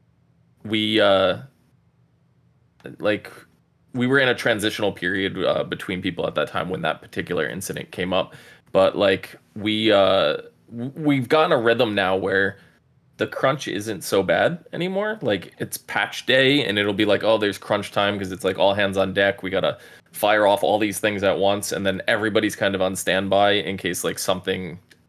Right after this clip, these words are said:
unexpected, unforeseen happens. We have to be there to fix it. But since the, the patch was released, it's kind of been a bit slower. We're starting to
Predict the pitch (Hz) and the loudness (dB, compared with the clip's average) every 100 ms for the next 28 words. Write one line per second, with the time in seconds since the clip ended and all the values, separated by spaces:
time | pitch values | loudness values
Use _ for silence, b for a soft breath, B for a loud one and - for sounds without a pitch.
0 | _ _ _ 107 98 - - 82 - 95 | _ _ _ -2 -2 -4 -4 -4 0 0
1 | 92 87 87 90 92 98 95 98 95 92 | -2 -6 -8 -6 -4 -2 0 -2 -4 -4
2 | 92 87 87 87 90 85 - 82 - 190 | -4 -4 -6 -4 -4 -4 -4 -6 -4 -8
3 | 196 b b _ _ _ _ 120 113 - | -8 b b _ _ _ _ 2 2 0
4 | _ _ _ _ _ _ _ - 120 113 | _ _ _ _ _ _ _ -4 -2 0
5 | - - 117 104 101 92 - - 104 - | -4 -2 2 4 4 0 -8 -6 -6 -6
6 | 98 87 90 101 117 139 - 85 95 92 | -8 -8 -6 -4 -4 -6 -10 -6 -4 -4
7 | 90 90 87 87 - 87 92 101 113 110 | -2 -4 -4 -6 -6 0 2 4 2 0
8 | 98 90 92 87 71 80 | -4 -4 0 0 -2 -6